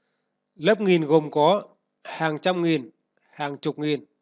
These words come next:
và hàng nghìn. Chữ số năm thuộc hàng, hàng chục nghìn. Chữ số năm thuộc hàng chục nghìn và lớp nghìn. Tiếp theo chúng ta có số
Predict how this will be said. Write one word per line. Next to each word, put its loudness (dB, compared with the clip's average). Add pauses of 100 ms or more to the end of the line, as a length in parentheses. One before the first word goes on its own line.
(340)
và -16
hàng -14
nghìn. -6 (600)
Chữ -8
số -4
năm 2
thuộc -2
hàng, -8 (180)
hàng -16
chục -14
nghìn. -8 (1080)
Chữ -4
số -2
năm 2
thuộc 0
hàng -4
chục -8
nghìn -6 (180)
và -16
lớp -8
nghìn. -6 (4000)
Tiếp -2
theo 6
chúng -6
ta -2
có 0
số 0